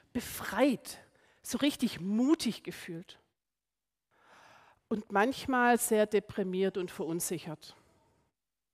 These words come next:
Privat, bei dieser Frage, "Findest du mein Hintern zu dick?" und beruflich, "Mach doch deinen Scheiß alleine", gerät er so manches Mal in ungemütliche, aber durchaus auch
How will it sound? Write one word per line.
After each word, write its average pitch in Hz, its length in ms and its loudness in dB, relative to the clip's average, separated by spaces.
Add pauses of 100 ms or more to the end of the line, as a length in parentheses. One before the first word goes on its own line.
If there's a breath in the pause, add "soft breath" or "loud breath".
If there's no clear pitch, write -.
(600 loud breath)
Privat, 220 540 6
bei 202 120 6
dieser 196 260 -2
Frage, 220 520 6
"Findest 233 540 -8
du 226 80 -4
mein 202 240 -2
Hintern 247 420 -4
zu - 180 -8
dick?" - 420 -8 (260 loud breath)
und 285 220 2
beruflich, 285 680 4 (120)
"Mach - 160 0
doch 151 80 -8
deinen 190 240 4
Scheiß 220 340 2
alleine", 269 580 6 (840 loud breath)
gerät 247 380 6
er 285 120 8
so 254 180 2
manches 277 640 2
Mal 285 520 6
in 247 240 -2
ungemütliche, 294 960 4
aber 226 180 6
durchaus 226 680 4
auch 202 340 4